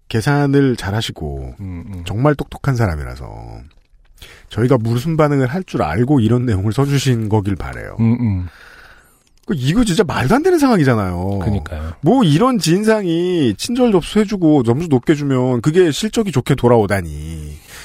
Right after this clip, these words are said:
Speaker 1: 세상이란 살기 힘들고 고객이란 무조건 지랄 맞은 사람들이라고 생각하고 상대해야 되는 게 맞긴 한데, 아, 이건 정말 최악 중에 최악입니다, 진짜로.
Speaker 2: 예전에 이제 콜센터 상담사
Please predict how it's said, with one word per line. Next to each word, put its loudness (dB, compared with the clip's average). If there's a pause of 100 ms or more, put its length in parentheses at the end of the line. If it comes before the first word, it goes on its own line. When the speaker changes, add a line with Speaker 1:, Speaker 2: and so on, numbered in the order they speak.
(220)
Speaker 1:
세상이란 2
살기 2
힘들고 4
고객이란 2
무조건 0
지랄 2
맞은 -4
사람들이라고 2
생각하고 0
상대해야 2
되는 2
게 4
맞긴 0
한데, 2 (440)
아, 4
이건 2
정말 2
최악 2
중에 2
최악입니다, 0
진짜로. -8 (600)
Speaker 2:
예전에 2
이제 0
콜센터 0
상담사 -2